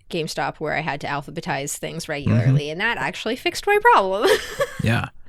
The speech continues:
Speaker 2: Yeah. Well, I, and, and that's kind of the, that, that's one point I wanted to get to, which is, like, there's no, I've never been in a situation where I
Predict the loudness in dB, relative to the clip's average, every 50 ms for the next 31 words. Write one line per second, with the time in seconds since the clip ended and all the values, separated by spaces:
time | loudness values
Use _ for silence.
0 | -18 -4 2 4 6 6 6 2 -2 -8 -10 -10 -4 6 6 8 8 8 6 4
1 | 2 2 4 4 4 6 8 8 8 6 6 6 4 6 6 4 2 2 0 0
2 | -2 -2 -2 -2 0 2 2 2 2 4 4 4 6 8 6 6 6 4 2 2
3 | 2 0 0 0 2 2 2 2 4 2 2 2 2 0 2 2 2 2 2 0
4 | -2 -4 -10 -18 -20 -20 -20 -20 -20 _ _ _ _ _ _ 6 6 8 10 10
5 | 10 10 10 10 10 8 8 8 6 6 4 4 4 2 0 -2 -10 _ _ _
6 | _ _ _ _ _ _ _ _ _ _ _ _ _ _ _ _ _ _ 0 2
7 | 4 4 6 6 8 8 8 8 6 6 6 4 4 4 4 2 2 2 2 2
8 | 4 4 4 2 0 0 0 2 4 4 4 4 2